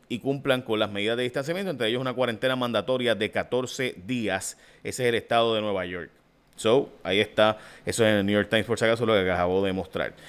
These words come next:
Eh, como les dije, las autoridades prometieron monitorear los viajeros que entren a Puerto Rico desde el miércoles, pero pidieron que si usted no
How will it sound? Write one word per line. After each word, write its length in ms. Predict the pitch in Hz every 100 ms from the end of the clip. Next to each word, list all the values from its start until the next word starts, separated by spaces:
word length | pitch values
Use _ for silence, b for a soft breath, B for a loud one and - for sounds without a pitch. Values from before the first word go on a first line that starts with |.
| B B B -
Eh, 400 | 120 117 110 -
como 180 | 127 131
les 120 | 139
dije, 260 | 240 226
las 140 | 196 131
autoridades 440 | 117 123 107 127
prometieron 600 | 127 135 131 143 147 139 123
monitorear 580 | 117 113 107 113 139 127
los 140 | 131
viajeros 340 | 120 120 135 131
que 80 |
entren 200 | 123 131
a 80 | 127
Puerto 220 | 123 123
Rico 200 | 127 131
desde 180 | 120 120
el 60 | 127
miércoles, 420 | 202 208 185 156
pero 220 | - 143 156
pidieron 540 | 160 151 151 151 151 _
que 120 | 131
si 120 | 113
usted 460 | 107 - - 135 95 b b b -
no 480 | 113 160 131 -